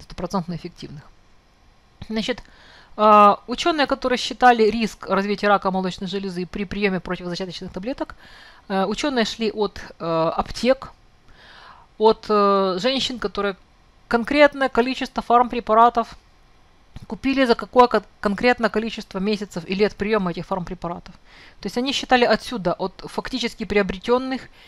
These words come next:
и применённых. И этот риск, к сожалению, он всё-таки остаётся очень высоким. Значит, женские половые гормоны — это эстрогены и прогестероны. Эстрогены собственные,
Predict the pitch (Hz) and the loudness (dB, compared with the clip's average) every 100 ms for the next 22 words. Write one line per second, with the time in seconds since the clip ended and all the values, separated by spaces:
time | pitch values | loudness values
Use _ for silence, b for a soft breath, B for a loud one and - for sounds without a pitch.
0 | B B - 202 - 233 262 240 170 139 | B B -10 -2 2 4 4 2 0 -6
1 | - - _ _ _ _ _ _ B B | -18 -20 _ _ _ _ _ _ B B
2 | B B - 254 285 294 285 339 - - | B B -6 2 4 4 2 0 0 -4
3 | 233 240 302 302 269 196 208 196 _ - | -2 -2 -4 -2 -4 -2 -4 -6 _ -20
4 | - _ _ _ - 262 247 208 - 220 | -20 _ _ _ -16 -14 -10 -10 -6 -6
5 | 180 185 196 180 - 147 - - _ _ | -6 -8 -10 -12 -14 -18 -20 -20 _ _
6 | _ 214 220 262 196 277 339 - - 247 | _ -6 -6 -6 -4 -2 -2 -4 0 2
7 | 254 240 233 254 302 254 208 202 202 180 | 4 2 2 0 -2 -2 -2 0 -2 -6
8 | 196 202 262 277 220 208 202 185 170 170 | -8 -4 -2 -2 -6 -8 -10 -10 -12 -14
9 | 151 135 - _ _ B B B B B | -14 -16 -20 _ _ B B B B B
10 | B _ 294 - 349 240 202 160 147 _ | B _ -2 4 4 6 4 2 -8 _
11 | _ - - 254 - - 175 160 | _ -20 -2 0 -2 -10 -10 -10